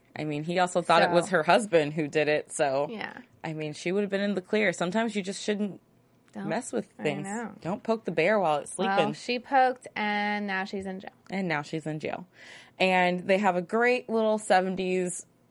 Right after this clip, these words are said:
Speaker 1: party to kind of say goodbye, because we also learned that Harold, as soon as he got shot at in the
Speaker 2: Mm-hmm.
Speaker 1: precinct,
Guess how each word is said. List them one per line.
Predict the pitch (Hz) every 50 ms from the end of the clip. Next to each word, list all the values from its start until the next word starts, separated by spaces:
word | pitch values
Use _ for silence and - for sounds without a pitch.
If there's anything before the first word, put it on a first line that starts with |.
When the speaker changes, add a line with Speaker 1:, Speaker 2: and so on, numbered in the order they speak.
| _ _
Speaker 1:
party | - - - 208 196 196 196 196 196 190 180
to | 190 190
kind | 180 - 196 180 175 175
of | 170 170 180 _ _ -
say | - - 202 185
goodbye, | 185 190 180 - 160 160 156 160
because | 156 165 - - 165 156 156
we | 165 - -
also | 175 196 208 208 - 226 208 196
learned | 185 180 170 170 180 175 180
that | 160 151 151 143 - - - - - - _
Harold, | - - 202 190 185 185 185 180 180 180 175 -
as | - 160
soon | - - 190 180 180
as | 180 180 -
he | - 202 165
got | 170 151 - -
shot | - - - 156 156 156
at | 160 156 156 160 151 - -
in | - 160 156 160
the | 151
Speaker 2:
Mm-hmm. | 226 208
Speaker 1:
precinct, | 185 156 160 - - 165 156 156 -